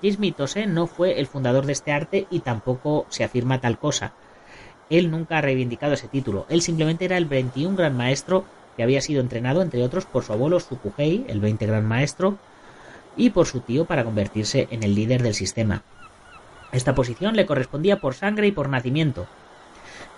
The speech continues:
James Mitose era el primer hijo varón de Kiyoka, de Yoshida Mitose, y fue enviado a Japón en mil novecientos veinte junto con su hermana mayor, Kimie, nacida en mil novecientos quince, para vivir con sus abuelos. Y bueno, si os parece,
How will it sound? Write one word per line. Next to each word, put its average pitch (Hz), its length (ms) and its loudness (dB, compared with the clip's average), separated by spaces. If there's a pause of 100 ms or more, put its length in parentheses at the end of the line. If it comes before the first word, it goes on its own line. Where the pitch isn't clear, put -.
James 175 440 0
Mitose 170 500 2 (120)
era 160 280 0
el 131 100 0
primer 156 300 -2
hijo 202 200 0
varón 143 320 0 (120)
de 120 160 2
Kiyoka, 110 500 2 (380)
de 104 120 0
Yoshida 127 460 0
Mitose, 123 460 -2 (360)
y 202 120 0
fue 190 140 -2
enviado 127 520 2
a 175 100 -2
Japón 127 460 0
en 123 160 0
mil 185 120 4
novecientos 127 360 2
veinte 123 220 0
junto 110 260 -2
con 107 120 0
su 98 100 -4
hermana 135 240 2
mayor, 120 420 2
Kimie, 120 400 0 (480)
nacida 131 300 -2
en 120 80 0
mil 143 140 2
novecientos 120 360 -2
quince, 131 300 2
para 180 260 0
vivir 127 300 0
con 120 200 -2
sus 98 200 -6
abuelos. - 500 0 (920)
Y 143 40 0
bueno, 139 180 6
si 104 140 -2
os - 80 -10
parece, 156 480 -2